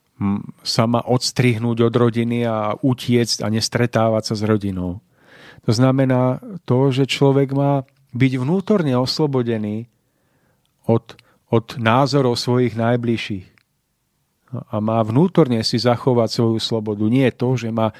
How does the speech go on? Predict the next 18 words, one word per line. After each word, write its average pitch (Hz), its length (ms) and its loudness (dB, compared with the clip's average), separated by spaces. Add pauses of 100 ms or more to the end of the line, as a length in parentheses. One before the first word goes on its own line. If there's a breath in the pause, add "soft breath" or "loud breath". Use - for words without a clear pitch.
(280 loud breath)
od 113 80 2
svojich 123 400 4
najbližších 117 560 0
za 107 160 2
každú 107 320 0
cenu 113 400 -2
odchádzať 110 560 0
a 107 80 0
nestretávať 104 720 -4
sa 120 80 -10
s - 160 -10
nimi. 123 240 -10 (1500 loud breath)
Opustiť 139 640 0
iných 156 400 2 (480 loud breath)
vnútorne, 123 1040 2 (240)
ak - 160 -2
sa 135 240 2
oni 151 400 2